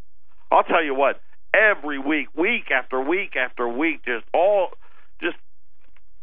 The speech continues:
so many people getting into this program. Such a great way, uh, to get involved in, in precious metals. Maybe you're sitting there going, "Hey, Joe, fourteen hundred dollars? I don't have fourteen hundred dollars. I'd love a twenty dollar gold piece.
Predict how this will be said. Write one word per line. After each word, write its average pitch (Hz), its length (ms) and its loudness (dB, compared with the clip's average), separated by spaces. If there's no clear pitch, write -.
so 240 200 6
many 196 300 0
people 143 400 -2
getting 175 420 -2
into 165 260 -2
this 143 180 -2
program. 151 400 0
Such 254 220 0
a 170 60 -2
great 139 580 -2
way, 156 500 2
uh, 120 180 8
to 123 140 -4
get 151 200 0
involved 151 680 6
in, 135 340 -4
in 131 180 -2
precious 156 460 0
metals. 156 380 4
Maybe 208 240 -2
you're 190 120 -2
sitting 190 180 -2
there 175 140 0
going, 160 240 4
"Hey, 202 180 0
Joe, 196 280 2
fourteen 233 380 -2
hundred 180 340 2
dollars? 226 500 6
I - 140 0
don't 247 100 -4
have - 120 -6
fourteen 113 420 -4
hundred 107 260 -4
dollars. 120 260 0
I'd 147 180 2
love 202 220 8
a - 120 2
twenty 160 200 0
dollar 113 300 2
gold 110 260 -4
piece. 101 260 -6